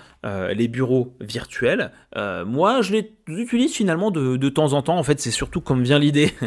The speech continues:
<laughs> les utiliser. Et surtout, j'attends avec impatience le fait de pouvoir, euh, créer les templates,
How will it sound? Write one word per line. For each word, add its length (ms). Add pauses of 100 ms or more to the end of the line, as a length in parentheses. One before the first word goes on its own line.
(120)
<laughs> 260
les 240
utiliser. 500 (240)
Et 100
surtout, 380
j'attends 400
avec 220
impatience 580
le 160
fait 160
de 100
pouvoir, 360
euh, 160
créer 260
les 140
templates, 480